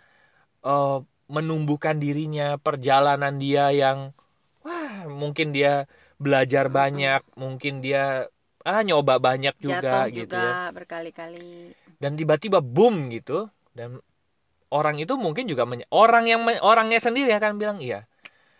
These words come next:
Speaker 1: gue dapat begini karena mukjizat dari Tuhan," gitu ya.
Speaker 2: Mm-mm. Nggak menyadari bahwa sebenarnya itu efek dari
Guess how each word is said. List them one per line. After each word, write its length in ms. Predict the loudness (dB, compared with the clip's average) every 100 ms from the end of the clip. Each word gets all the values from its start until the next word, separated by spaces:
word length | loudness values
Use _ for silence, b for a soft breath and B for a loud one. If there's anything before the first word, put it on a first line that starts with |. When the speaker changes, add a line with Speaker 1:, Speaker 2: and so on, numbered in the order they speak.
| b b _
Speaker 1:
gue 220 | -10 0 2
dapat 180 | 2 -4
begini 240 | -8 -6 -4
karena 160 | -2
mukjizat 480 | -4 -8 -8 -6 -4
dari 200 | -4 -10
Tuhan," 360 | -12 -14 -14 -16
gitu 280 | -20 -20 -20
ya. 40 | _ _
Speaker 2:
Mm-mm. 480 | -20 -20 -18 -18 -18 -12
Nggak 180 | -10 -8
menyadari 440 | -8 -8 -6 -6
bahwa 160 | -6 -6
sebenarnya 460 | -6 -8 -8 -8 -10
itu 200 | -10 -10 -8
efek 340 | -10 -10 -12 _
dari 420 | -8 -8 -10 -14